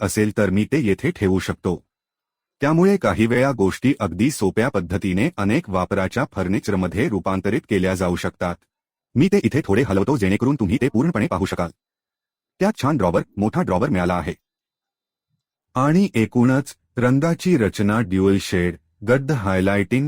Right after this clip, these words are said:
आणि अक्रोड फिनिश आहे. क्लायंटने निवडलेले सुंदर फॅब्रिक. हे दुहेरी असू शकते तसेच त्या बाजूने समान डिझाइन केले जाऊ शकते परंतु एकट्याने ते खूप छान दिसते आहे. आता हे ऑफिससाठी सेटअप आहे जे क्लायंटला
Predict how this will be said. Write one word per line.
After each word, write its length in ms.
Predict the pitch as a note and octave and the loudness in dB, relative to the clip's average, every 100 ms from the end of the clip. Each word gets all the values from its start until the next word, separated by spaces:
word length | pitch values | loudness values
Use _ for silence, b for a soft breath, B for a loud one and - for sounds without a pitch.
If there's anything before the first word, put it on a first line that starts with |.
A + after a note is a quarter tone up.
| - | -2
आणि 300 | G2 F#2 E3+ - | 0 0 0 -2
अक्रोड 440 | F#2+ G2+ G2 C#3+ - | -4 0 0 0 -2
फिनिश 400 | A2 G2 F#2 G2 | 0 2 0 -2
आहे. 300 | F2 D2+ E2+ - _ _ _ _ - | -4 -4 -6 -10 _ _ _ _ 0
क्लायंटने 600 | D3+ F3+ G3 F#3 F#3 F#3 | 2 2 2 2 2 2
निवडलेले 680 | A2 G2 G2 G2 F#2+ G#2+ | 2 2 2 2 2 2
सुंदर 460 | E3 - F#2+ F#2+ E3 | 0 -2 -2 0 -2
फॅब्रिक. 480 | - F#2+ F2 F#2 F2+ _ _ _ _ _ _ _ _ _ _ _ _ _ - | -2 -4 -2 -4 -4 _ _ _ _ _ _ _ _ _ _ _ _ _ -2
हे 100 | F3 | 0
दुहेरी 360 | B2+ C#3 D#3+ F3+ | 0 2 2 0
असू 200 | A2 C#3 | -2 -2
शकते 320 | G#2+ - A#2 B2 | -4 -2 -2 0
तसेच 280 | G2 C3+ - | -2 -2 0
त्या 100 | A2 | -2
बाजूने 420 | F#2+ F#2 F#2 F#2+ D3 | 0 -2 0 0 0
समान 340 | F#2+ F#2+ C3+ | -2 -2 0
डिझाइन 360 | G2+ F#2 G#2 C3 | -2 0 -2 0
केले 220 | G2 F#2 | 0 0
जाऊ 200 | F2+ F2+ | 0 -2
शकते 320 | - - A2 | -2 -4 -2
परंतु 400 | - F#2+ F#2+ C#3+ E3 | -2 -2 -2 -2 -2
एकट्याने 400 | G2 - F2+ G2+ | -2 -2 -2 -2
ते 160 | C3+ E3+ | -2 -2
खूप 300 | - - - | -4 -4 -4
छान 140 | B2+ | -2
दिसते 280 | C#3+ - C#3+ | -2 -4 -4
आहे. 220 | F2+ D2+ D#3+ | -4 -4 -4
आता 240 | F#2 F#2+ | -4 -4
हे 160 | D#2+ F2+ | -2 -2
ऑफिससाठी 540 | G2 F2 F#2+ F#2 - - | -2 -4 -4 -6 -2 -2
सेटअप 400 | - F#2+ - F#2+ | -2 -2 -2 -4
आहे 200 | F#2 A#2+ | -2 0
जे 140 | A2 | 0
क्लायंटला 460 | - G2 A2+ C#3+ | 0 0 0 -2